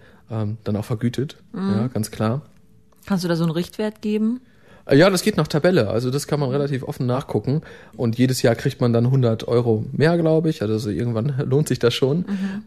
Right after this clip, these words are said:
Speaker 1: Äh, und Dienste kriegt man auch vergütet. Also, ja, man, man kann so gut leben, dass man sich in, in Hamburg eine Wohnung gut leisten kann. Und jetzt habe ich endlich mir ein Auto gekauft. Also, äh, <laughs> es
Speaker 2: Yay.
Speaker 1: geht. Ja, ja, also man kann sich nicht beschweren.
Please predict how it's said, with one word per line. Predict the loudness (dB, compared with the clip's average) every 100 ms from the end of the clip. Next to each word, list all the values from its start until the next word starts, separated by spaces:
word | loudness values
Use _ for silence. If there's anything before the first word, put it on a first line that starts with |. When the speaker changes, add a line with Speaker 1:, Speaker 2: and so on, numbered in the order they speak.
| 2
Speaker 1:
Äh, |
und | 4 4 4
Dienste | 2 2 0
kriegt | -4 -4
man | -4
auch | -4
vergütet. | -2 -2 -2 -2 -4
Also, | -2 -2 0 0 -2 -6 _ _ _ _ -8
ja, | -4 -2 -2
man, | 2 4 4 0 -2
man | 2 2
kann | 4 4
so | 6
gut | 4 4
leben, | 6 6 6
dass | 2 2
man | 2
sich | 2 2
in, | 0 -2 -8 -20 -10
in | -2 2
Hamburg | 2 2
eine | 2
Wohnung | 2 2 2
gut | 0 -2
leisten | -2 -2 -4
kann. | -2 0
Und | 0
jetzt | -2 -6 -14 -20 -14 -4
habe | -2
ich | 2
endlich | 2 2
mir | 2
ein | 2
Auto | 2 2
gekauft. | 0 2 0 0 0
Also, | 0 2 2
äh, | 2 0
<laughs> | -2 -2
es | 0
Speaker 2:
Yay. | 4
Speaker 1:
geht. | 6 6 2 -10 -12 -8 2
Ja, | 4 4 0 -4 -2
ja, | 0 0
also | -2 -4 -2 -2 -6 -20 -4
man | 0
kann | 2 2
sich | 2
nicht | -2 -2
beschweren. | -4 -4 -4 -6